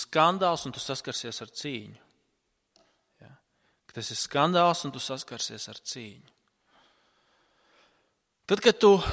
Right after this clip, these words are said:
stāstīsi cilvēkiem, ka vislabākais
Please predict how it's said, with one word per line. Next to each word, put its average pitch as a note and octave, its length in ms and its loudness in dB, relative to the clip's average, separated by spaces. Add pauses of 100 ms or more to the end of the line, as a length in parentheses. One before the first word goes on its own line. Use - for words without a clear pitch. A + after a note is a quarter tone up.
(300)
stāstīsi F#3 840 0
cilvēkiem, A#2+ 640 -2
ka B2 80 -10
vislabākais F3 800 -2